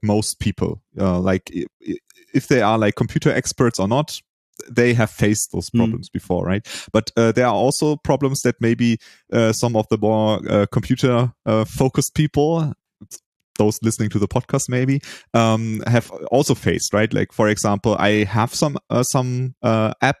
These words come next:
Speaker 1: that has some data from me in it,
Speaker 2: Mm.
Speaker 1: and I want to ha-, uh, to write a script to extend it, right? And maybe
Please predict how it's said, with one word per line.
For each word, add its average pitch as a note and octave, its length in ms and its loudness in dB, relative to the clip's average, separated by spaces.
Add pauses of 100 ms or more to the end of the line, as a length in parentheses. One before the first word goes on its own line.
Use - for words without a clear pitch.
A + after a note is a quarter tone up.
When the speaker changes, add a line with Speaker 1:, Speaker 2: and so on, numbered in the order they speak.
(100)
Speaker 1:
that A2+ 160 0
has B2 180 0
some A#2+ 140 0
data F3+ 240 0
from C3 240 -4
me B2 140 -2
in B2 80 -2
it, A#2+ 240 -2
Speaker 2:
Mm. A2+ 180 -2 (100)
Speaker 1:
and G#2+ 280 2
I A2 160 4
want A2+ 340 -2
to A2+ 140 2
ha-, F#2 200 -2
uh, G#2 140 0
to A2 100 -2
write G#2 220 2
a G#2+ 60 2
script - 500 -2
to - 80 -2
extend - 460 0
it, - 100 -8 (180)
right? G#2+ 260 -2
And F#2+ 300 -2
maybe G2 400 0